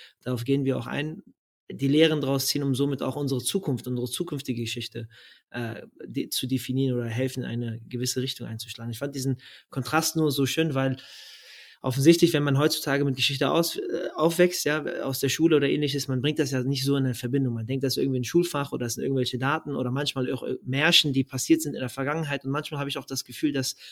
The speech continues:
Muslime glauben, dass die islamische Geschichte, äh, oder die Geschichte des Propheten sallallahu alaihi wasallam beispielsweise, die gibt's irgendwie, die ist irgendwo niedergeschrieben, aber ob man wirklich daran glaubt, ob das wirklich so passiert ist,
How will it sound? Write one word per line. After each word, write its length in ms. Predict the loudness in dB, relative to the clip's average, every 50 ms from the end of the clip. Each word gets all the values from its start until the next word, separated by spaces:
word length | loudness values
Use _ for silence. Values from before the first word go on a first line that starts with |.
| -10 -4
Muslime 480 | -2 0 0 2 4 6 6 6 4 4
glauben, 320 | 2 2 2 2 2 0
dass 180 | 0 -2 -2 -2
die 180 | -2 -2 -2
islamische 440 | -2 -2 0 2 4 4 4 2 2
Geschichte, 500 | -2 -4 -4 -4 -4 -6 -6 -6 -8 -8 -8 _ _ -20 -20 -20 -20 _ _
äh, 80 | -4 -2
oder 160 | 0 2 2
die 80 | 2
Geschichte 380 | 2 2 2 2 2 0 0 0
des 180 | 0 0 -4 -4
Propheten 300 | -4 0 2 2 2 2
sallallahu 180 | 2 0 0
alaihi 40 | -2
wasallam 160 | -4 -4 -4
beispielsweise, 640 | -4 -6 -8 -8 -10 -12 -10 -8 -8 -8 -6 -8 -10 _ -16 -20 -20 _
die 200 | -10 -6 -2 2
gibt's 280 | 4 4 4 4 6 8
irgendwie, 300 | 10 10 10 10 8 6
die 80 | 6
ist 80 | 6 6
irgendwo 200 | 6 6 6 6
niedergeschrieben, 640 | 6 6 6 8 6 6 4 4 2 2 2 0 0
aber 300 | -2 -2 -2 -2 -2 -4
ob 100 | -4 -2
man 260 | -2 0 0 0 4
wirklich 460 | 4 4 4 4 2 0 0 0 2
daran 300 | 2 2 2 2 0 0
glaubt, 480 | 0 0 0 -2 -2 -6 _ -16 -20 _ _ -20 -20 -20 -20 _ -10
ob 120 | -8 -4
das 200 | -2 -2 0 4
wirklich 320 | 6 6 6 6 6 4 6
so 140 | 6 4 4
passiert 400 | 4 0 -4 -2 0 0 0 0
ist, 320 | -2 -4 -4 -4 -10 -12